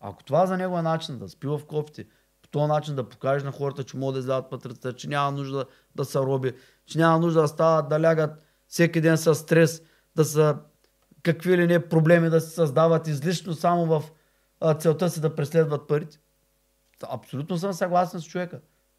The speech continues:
И ако той може да помогне дори на трима човека още, аз ще го броя него за успял човек, ще му стисна ръката и ще кажа: "Да,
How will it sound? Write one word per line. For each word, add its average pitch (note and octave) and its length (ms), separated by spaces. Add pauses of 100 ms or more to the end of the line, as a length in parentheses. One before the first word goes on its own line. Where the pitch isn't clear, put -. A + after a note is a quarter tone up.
(260)
И C3+ 100
ако B2 200
той D#3+ 220
може E3+ 380 (560)
да A#2+ 180
помогне D#3+ 500 (600)
дори B2+ 280
на D3 200
трима G3 340
човека E3+ 340
още, D3+ 340 (520)
аз D#3 180
ще D3+ 100
го B2+ 80
броя D3 280
него C#3 240
за A2+ 100
успял C#3 400
човек, F3+ 300 (260)
ще - 140
му G#2 80
стисна - 380
ръката E3 440 (560)
и B2+ 60
ще - 120
кажа: C#3+ 260
"Да, C#3 300